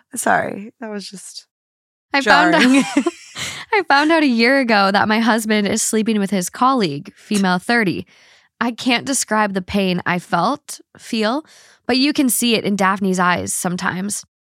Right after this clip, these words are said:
Speaker 2: I felt ugly, undesirable, and stupid. I got obsessed with a colleague, and I found out who her husband, male thirty-five, was.
Speaker 1: Mm-hmm.
Speaker 2: I actually knew him from mutual friends.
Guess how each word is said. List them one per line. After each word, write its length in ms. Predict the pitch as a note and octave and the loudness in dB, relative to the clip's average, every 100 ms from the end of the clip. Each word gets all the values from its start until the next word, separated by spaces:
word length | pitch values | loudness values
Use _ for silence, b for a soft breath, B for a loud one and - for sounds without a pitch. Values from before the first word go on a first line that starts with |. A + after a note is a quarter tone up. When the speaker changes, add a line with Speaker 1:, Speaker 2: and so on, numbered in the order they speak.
| _ - | _ -4
Speaker 2:
I 100 | A#3+ | 0
felt 220 | C4 C4+ - | 2 0 0
ugly, 460 | A3+ A3+ G3+ E3 G#3 - | -2 0 -2 -2 -4 -4
undesirable, 840 | A#3+ B3 A3+ G#3+ G#3 G#3 G3+ G3+ | -2 0 0 0 0 0 0 -2
and 160 | G3 G3 | -2 -4
stupid. 540 | - F#3+ G3 D#3 - - b b b b | -4 -4 -2 -4 -6 -12 b b b b
I 60 | A#3+ | 2
got 200 | B3+ - | 2 2
obsessed 600 | G#3+ - - G3 G#3 - | -2 -2 2 2 0 -2
with 100 | F#3+ | -4
a 40 | |
colleague, 500 | F#3 - D3 D3 B2+ - b b b | -2 0 -2 -4 -8 -12 b b b
and 100 | G#3+ | 0
I 80 | G#3+ | 0
found 300 | G#3 A#3 G#3+ | 2 2 2
out 220 | F#3+ - | 0 -2
who 200 | - G#3 | -2 0
her 180 | G3+ F#3 | 2 2
husband, 640 | F#3+ G3+ F3+ F3+ F3 F3 - | 2 0 0 -2 -2 -4 -4
male 480 | G3 F#3 F3 F3 - | -2 0 0 -4 -6
thirty-five, 580 | F#3+ F3+ E3+ F3 F3+ F#3 | -4 -2 0 2 2 0
was. 380 | D#3+ A2 C#3 | -2 -4 -6
Speaker 1:
Mm-hmm. 280 | G3 F#3 E3 D#3+ _ _ _ | -8 -10 -12 -16 _ _ _
Speaker 2:
I 60 | - | 0
actually 360 | B3+ D4 D#4+ C#4+ | 0 0 0 0
knew 180 | G#3+ | 2
him 240 | G#3+ G#3 G#3 | 2 0 0
from 160 | G3+ | -2
mutual 320 | G3 F#3+ G3 F3+ | 0 -2 -2 -2
friends. 440 | F#2 - F2+ - | -2 -4 -6 -12